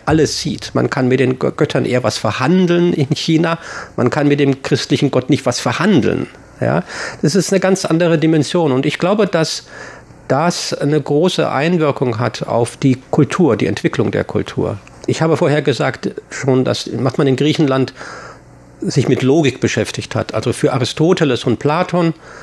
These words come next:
wenn man auf die Akademie ging, da musste man erst einmal Logik lernen,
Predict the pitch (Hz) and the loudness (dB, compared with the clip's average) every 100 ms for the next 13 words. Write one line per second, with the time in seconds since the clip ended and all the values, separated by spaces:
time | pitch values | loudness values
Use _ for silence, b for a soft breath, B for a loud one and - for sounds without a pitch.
0 | B - 127 120 117 107 - 147 117 123 | B -2 2 2 2 0 0 0 0 -2
1 | 117 101 127 175 - 156 160 156 - B | 0 0 0 0 0 2 2 0 -6 B
2 | B B - 143 156 170 156 135 139 - | B B -2 0 2 2 0 0 -2 -2
3 | 151 139 139 143 156 202 120 - 95 92 | -2 0 0 0 2 4 2 0 -2 -4
4 | 90 110 | -6 -8